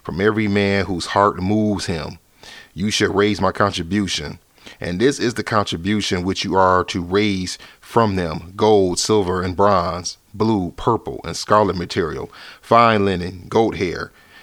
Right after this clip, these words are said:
ram skin, dyed red, porpoise skins, acacia wood, oil for lighting, spices for the anointing, oil for the fragrant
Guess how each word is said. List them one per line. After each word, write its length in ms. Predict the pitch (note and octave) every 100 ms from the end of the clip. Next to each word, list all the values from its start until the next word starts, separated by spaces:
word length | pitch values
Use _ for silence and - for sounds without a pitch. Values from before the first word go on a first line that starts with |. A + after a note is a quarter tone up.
| _ -
ram 340 | A2 B2+ G#2+
skin, 560 | - - G2 E2 C#2 - F2
dyed 400 | G2+ G#2 G2 C#3
red, 480 | G2+ F#2 F2+ -
porpoise 400 | - C3+ B2 A2
skins, 520 | - - F#2 F2 F2+ -
acacia 460 | G2 - A2+ G2+ G2+
wood, 460 | F2 A2 F2 D#2 - _ _ _ - - - -
oil 240 | - B2
for 200 | A#2 C3+
lighting, 560 | B2 G#2+ G2 G2 G2 G2
spices 640 | - - A2 G#2+ G2+ G#2 -
for 180 | G#2+
the 140 | G2 F#2+
anointing, 580 | F2+ G#2+ F#2+ F2 F2 F#2+ _ - - - -
oil 360 | G2 F#2+ F#2+
for 420 | F2+ G#2 G2 F#2+
the 140 | F2+ F#2
fragrant 600 | - G#2 G2+ F2+ G2